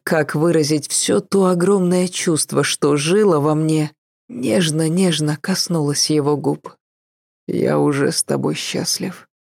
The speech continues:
«И что же мне тогда тебе пообещать?» хмыкнула я. «Ну, кроме того,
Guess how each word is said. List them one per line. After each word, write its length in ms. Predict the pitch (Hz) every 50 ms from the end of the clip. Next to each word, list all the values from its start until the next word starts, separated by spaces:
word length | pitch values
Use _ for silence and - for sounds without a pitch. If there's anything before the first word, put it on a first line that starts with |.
| _ _ _ _ _ _ _ _ _ _
«И 120 | - 185 170
что 400 | - - - _ - 233 247 233
же 120 | 202 190
мне 240 | 170 165 165 170 175
тогда 400 | - - 226 226 220 208 240 233
тебе 320 | 233 - 247 202 233 226
пообещать?» 880 | 214 - 220 220 220 214 208 254 247 - - - 285 180 151 135 - - _ _ _ _ -
хмыкнула 600 | - - 165 147 135 127 - - 139 135 143 151
я. 380 | 156 151 151 147 147 151 147 _ _ _ _ _ _ _ _ _ _ -
«Ну, 200 | - - 269 190
кроме 360 | - - 190 190 165 147 147
того, 460 | 139 - 151 147 160 202 214 175 -